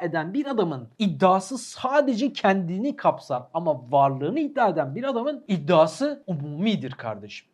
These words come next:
İkincisi şu, bir şeyin yokluğunu ispat etmek imkansızdır. Şimdi geliyor ateist, önce neyi soruyor?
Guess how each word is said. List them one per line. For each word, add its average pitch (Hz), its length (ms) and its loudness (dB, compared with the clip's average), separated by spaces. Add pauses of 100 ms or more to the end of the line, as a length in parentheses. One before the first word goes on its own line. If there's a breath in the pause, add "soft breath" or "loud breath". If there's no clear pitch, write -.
(100)
İkincisi 175 720 -4
şu, - 140 -20 (140)
bir 180 280 0
şeyin 101 400 -10 (180)
yokluğunu 147 720 -4 (160)
ispat 175 420 -6
etmek 139 440 -12
imkansızdır. - 1120 -18
Şimdi 226 240 -4
geliyor 247 320 4
ateist, 156 560 -2
önce 202 280 -2
neyi 226 160 -2
soruyor? 147 420 -4